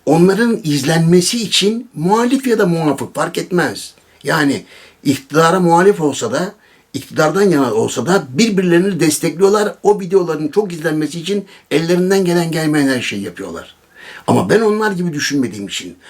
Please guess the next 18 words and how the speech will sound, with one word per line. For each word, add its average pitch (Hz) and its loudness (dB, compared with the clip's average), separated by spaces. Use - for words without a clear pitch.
aslında 170 -2
Kemal 208 2
Bey'i 247 0
de 196 4
savunmadığım 101 -6
doğruları 139 2
ama 95 -12
sadece 156 -2
doğruları 117 -6
sizlerle 101 -8
paylaştığım 101 -6
için 151 -10
benim 151 0
adımı 143 -6
almaya 101 -8
bile 85 -14
korkuyorlar. - -16
Ya. - -6